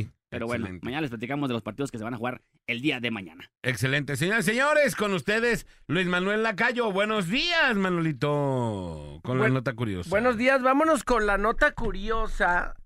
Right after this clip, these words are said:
Speaker 3: y vamos a, eh, me encontré ahí un reportaje especial de,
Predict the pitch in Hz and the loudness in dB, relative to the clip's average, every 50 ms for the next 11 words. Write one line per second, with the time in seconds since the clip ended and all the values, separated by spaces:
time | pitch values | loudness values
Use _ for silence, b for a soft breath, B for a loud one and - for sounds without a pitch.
0 | - - - 160 165 165 165 170 180 208 233 220 - 226 202 180 165 160 156 151 | -12 -12 -8 -6 -4 -2 0 0 2 2 0 2 2 2 4 4 4 4 2 2
1 | 151 151 156 151 _ _ _ _ 170 180 185 180 180 180 180 175 175 170 151 143 | 2 0 -2 -6 _ _ _ _ -14 -12 -10 -8 -6 -4 -2 0 0 0 -2 0
2 | 170 180 180 156 185 185 170 175 214 226 226 226 247 254 269 285 - - 240 214 | 0 0 0 0 -4 -6 -4 -2 -2 -2 -2 -2 -4 -2 -2 -4 -2 -2 -6 -4
3 | - - 208 220 208 262 269 - - 226 202 165 - 208 202 202 196 196 190 180 | 0 0 0 2 2 0 -2 -2 0 -2 -2 2 2 2 4 4 2 0 -4 -6
4 | 165 165 156 143 139 131 | -6 -6 -6 -4 -6 -6